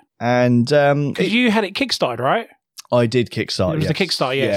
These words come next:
Speaker 1: Yes, I, I had the, um, the deluxe version
Speaker 2: Yes, they're very nice.
Speaker 1: with all the swanky miniatures and
Speaker 2: You had the trays in it as well and everything,
Speaker 1: Yeah,
Speaker 2: yeah.
Speaker 1: lovely game
Speaker 2: Mm.
Speaker 1: trays. Uh, really, really nice production. Love the,
Speaker 2: Mm.
Speaker 1: love the game and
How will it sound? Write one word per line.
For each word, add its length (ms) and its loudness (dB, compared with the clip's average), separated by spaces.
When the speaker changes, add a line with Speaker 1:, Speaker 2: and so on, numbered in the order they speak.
Speaker 1:
Yes, 20 -8
I, 320 2
I 160 2
had 220 -2
the, 360 0
um, 440 0
the 100 0
deluxe 640 -2
version 560 0
Speaker 2:
Yes, 360 -6
they're 120 -4
very 140 -2
nice. 280 -12
Speaker 1:
with 140 -2
all 160 0
the 380 0
swanky 480 -2
miniatures 580 -2
and 260 0
Speaker 2:
You 60 2
had 120 0
the 80 -2
trays 380 -2
in 80 -8
it 120 -8
as 100 -8
well 100 0
and 80 -2
everything, 200 -2
Speaker 1:
Yeah, 460 0
Speaker 2:
yeah. 100 -6
Speaker 1:
lovely 280 -2
game 240 -2
Speaker 2:
Mm. 40 -6
Speaker 1:
trays. 560 -6
Uh, 340 -8
really, 300 4
really 240 2
nice 240 0
production. 500 0
Love 240 0
the, 120 -6
Speaker 2:
Mm. 80 -10
Speaker 1:
love 240 -2
the 60 -12
game 380 -2
and 160 -8